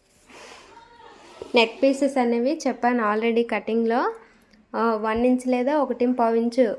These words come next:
వెడల్పు ఉండేలా నెక్ పీసెస్ క్రాస్గా కటింగ్ చేసి జాయింట్ చేసేసుకోండి. ఇలా రెడీ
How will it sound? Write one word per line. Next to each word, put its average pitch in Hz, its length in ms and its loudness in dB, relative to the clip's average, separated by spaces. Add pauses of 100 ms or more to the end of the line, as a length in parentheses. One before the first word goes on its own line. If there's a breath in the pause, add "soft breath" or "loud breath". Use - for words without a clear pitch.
(100)
వెడల్పు 226 400 0
ఉండేలా 226 280 0 (120)
నెక్ - 200 -6
పీసెస్ 240 440 0
క్రాస్గా 214 500 2
కటింగ్ 226 380 2
చేసి 220 200 0 (140)
జాయింట్ 214 360 2
చేసేసుకోండి. 208 680 -4 (140)
ఇలా 214 160 -2 (640 loud breath)
రెడీ 220 200 4